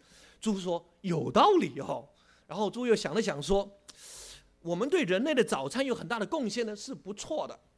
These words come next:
但是呢，我跟你不一样。”猪说：“我跟你不一样，不一样在哪里呢？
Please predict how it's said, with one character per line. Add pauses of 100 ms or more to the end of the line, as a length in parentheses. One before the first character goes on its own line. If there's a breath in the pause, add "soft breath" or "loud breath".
(160)
但
是
呢， (280 loud breath)
我
跟 (100)
你
不
一
样。” (580)
猪
说
：“我
跟
你
不
一
样， (120)
不
一
样
在
哪
里
呢？